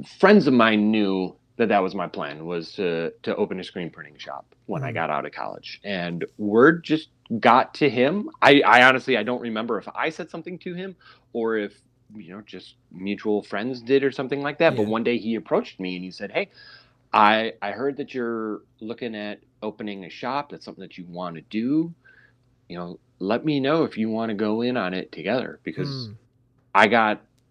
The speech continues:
Speaker 1: I got some capital, and he, he was running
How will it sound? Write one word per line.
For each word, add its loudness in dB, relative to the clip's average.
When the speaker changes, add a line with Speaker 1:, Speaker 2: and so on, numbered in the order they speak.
Speaker 1:
I -2
got -4
some -14
capital, -6
and -8
he, 0
he -2
was -4
running -2